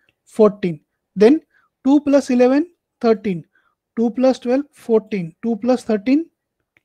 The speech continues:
fifteen. Then three plus eleven, fourteen, three plus twelve, and three plus thirteen.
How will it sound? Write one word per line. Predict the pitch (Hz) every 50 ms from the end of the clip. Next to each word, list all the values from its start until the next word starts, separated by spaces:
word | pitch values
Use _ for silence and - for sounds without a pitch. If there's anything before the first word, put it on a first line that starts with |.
| _ _
fifteen. | _ _ - 240 220 196 208 185 170 175
Then | 196 220 262 277 -
three | - 202 214 247
plus | 269 - 294 285 262 -
eleven, | 254 247 247 254 262 247
fourteen, | - - 208 202 202 _ 233 233 254 277 - _ _ _ _ _ _ _ _ _ _ _
three | - 196 208
plus | 208 202 247 254 240 -
twelve, | - 240 226 226 240 240 247 - _ _ _ - - - _ _ _ - - _ _ _ _ _ _ _ _ _ _ _ _ _ _ _ _ _ _ _ _ _ _ _ _
and | 196 190 208 190
three | 190 196 202
plus | 196 220 262 294 294 - - - _ _ _ _ _ _ _
thirteen. | - 269 196 - - -